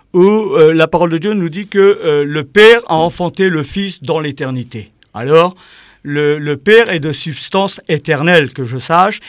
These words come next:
et la, la, Jésus est appelé aussi la parole de Dieu, il est le Verbe incréé de Dieu, puisqu'il est de la substance de Dieu, puisque Dieu l'a enfanté, il est sorti de son sein, et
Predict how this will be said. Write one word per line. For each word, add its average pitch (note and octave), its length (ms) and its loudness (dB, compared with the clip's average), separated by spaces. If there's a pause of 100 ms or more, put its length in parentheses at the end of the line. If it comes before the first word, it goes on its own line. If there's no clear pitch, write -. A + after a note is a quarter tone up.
(240)
et G3 320 4
la, D#3 360 0
la, C#3 280 -4
Jésus D#3 400 -4
est G3 160 -6
appelé F3+ 260 -2
aussi F#3+ 200 -2
la D3 120 -2
parole E3 400 0
de D#3+ 100 -4
Dieu, E3+ 200 -2
il E3+ 80 -4
est D#3 80 -2
le D3 120 -2
Verbe G3 540 0 (200)
incréé E3 380 -2
de D3+ 120 -4
Dieu, D#3+ 300 0 (300)
puisqu'il B3 300 -4
est F#3 40 -6
de E3+ 100 0
la D#3 260 2
substance G3+ 640 -6
de C#3+ 120 -4
Dieu, F3 340 0
puisque G#3+ 260 -8
Dieu E3 260 -2
l'a F3 160 2
enfanté, E3+ 680 -2 (240)
il F3 80 -4
est F3 60 -4
sorti G3+ 320 -6
de D#3+ 100 -8
son C3+ 220 -10
sein, F3 300 -4 (320)
et E3+ 300 0